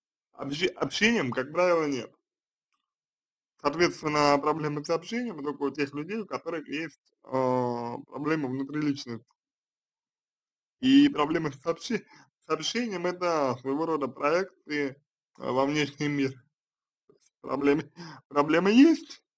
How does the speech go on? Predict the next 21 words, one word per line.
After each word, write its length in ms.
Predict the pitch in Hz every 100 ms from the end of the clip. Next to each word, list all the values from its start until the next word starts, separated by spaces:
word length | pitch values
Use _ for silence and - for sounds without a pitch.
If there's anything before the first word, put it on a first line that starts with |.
| _
Например, 420 | 143 143 170 180 175
проблема 400 | 175 170 160 151
неуверенности 600 | 156 170 156 147 135 135
в 80 | 127
себе 320 | - 190 262
проецируется 800 | 285 160 147 - 214 196 143 -
на 480 | 151 170 190 180 139
внешний 460 | - 156 139 - 180
мир, 180 | 208 151
как 200 | 170 165 139
вот 200 | 151 - _ _ _
невозможно, 560 | 131 135 127 147 156 135 - _ _ _ -
или, 200 | 143 143 - 156 147 127 _
скажем 220 | - 139 135
так, 260 | 123 -
в 60 | -
виде 260 | 170 170
дисфункции 680 | 143 147 139 - 185 156 156
общения, 640 | 156 135 - - 127 113 104
да. 320 | - 156 - _ _ _ _ _ _ _ _ _ _ _ _ _ _ _ _
Вот. 340 | 120 113 104